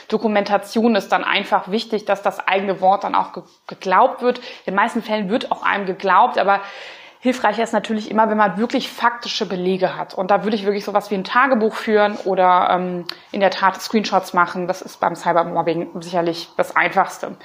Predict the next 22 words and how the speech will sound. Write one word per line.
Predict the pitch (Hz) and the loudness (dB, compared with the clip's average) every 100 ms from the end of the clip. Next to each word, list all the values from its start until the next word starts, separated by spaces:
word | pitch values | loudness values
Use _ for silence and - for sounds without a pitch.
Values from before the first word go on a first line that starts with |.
| - - - - | -18 -16 -14 -2
Ähm, | 180 175 170 175 - _ _ _ | 0 0 -4 -8 -16 _ _ _
genau. | 226 180 175 - - - - 202 | 2 4 4 0 -12 -16 -6 -2
Also | 202 226 220 - - _ _ | 4 4 2 -8 -20 _ _
ähm, | 214 214 214 208 208 - - - - - | 2 2 -2 -4 -6 -12 -20 -20 -20 -8
es | 180 | -4
ist | 220 220 | 0 2
ja | 202 | 2
sicherlich | 214 247 220 214 | 2 2 2 2
nachvollziehbar, | 214 220 226 226 214 214 | 0 2 -2 -2 0 0
sehr, | 196 202 | 0 -2
sehr | 214 | 0
einfach, | - 214 220 220 202 | 0 -2 0 0 2
ein | 208 185 | -4 -2
Bild, | 208 226 220 | 0 0 2
was | 196 - | -2 0
vielleicht | 208 196 - | 0 0 0
auch | - - - - - - - - - - - | -6 -6 -16 -16 -20 -18 -16 -16 -16 -16 -16
verändert | - - - - 226 240 226 208 | -14 -12 -4 0 2 2 2 0
wurde, | 208 208 208 196 196 | 0 2 4 4 6
ähm, | 190 185 190 190 190 - - 175 | 4 4 2 -4 -6 -8 -12 -10
wo | 185 | -6
man | 196 190 190 | 0 2 0